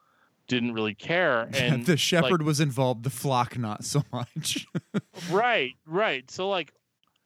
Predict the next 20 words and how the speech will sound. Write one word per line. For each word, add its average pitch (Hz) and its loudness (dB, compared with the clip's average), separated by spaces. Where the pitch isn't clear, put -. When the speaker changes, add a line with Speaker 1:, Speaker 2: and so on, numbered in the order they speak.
Speaker 1:
when 170 -2
we 185 -2
started 170 -2
our 160 0
podcast, 127 -4
it 139 -8
was 123 -10
like, 123 -2
"I'm 165 -2
just - -12
gonna 127 -4
come 123 -4
on 117 -2
here 143 -6
and 123 0
I'm 127 0
gonna 127 0
do 117 -4
my 120 -2
thing 123 -2